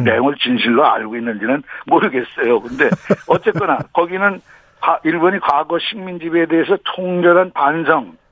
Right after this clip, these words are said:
Speaker 1: 마음으로부터의 사죄,
Speaker 2: 예.
Speaker 1: 이것을 분명히 밝힌 첫 번째 문서거든요.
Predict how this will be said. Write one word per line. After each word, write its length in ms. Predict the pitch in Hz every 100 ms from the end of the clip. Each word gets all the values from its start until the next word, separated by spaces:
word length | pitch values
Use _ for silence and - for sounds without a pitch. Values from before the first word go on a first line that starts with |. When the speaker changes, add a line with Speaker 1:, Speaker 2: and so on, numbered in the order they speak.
| _ _ _
Speaker 1:
마음으로부터의 720 | - 139 156 165 160 - 170 170
사죄, 580 | - 123 135 143 151 - _
Speaker 2:
예. 260 | 156 143 117
Speaker 1:
이것을 260 | 107 190 202
분명히 380 | 170 190 196 202
밝힌 500 | 151 - 170 165 -
첫 160 | - 185
번째 300 | 208 165 170
문서거든요. 680 | 147 143 135 123 120 220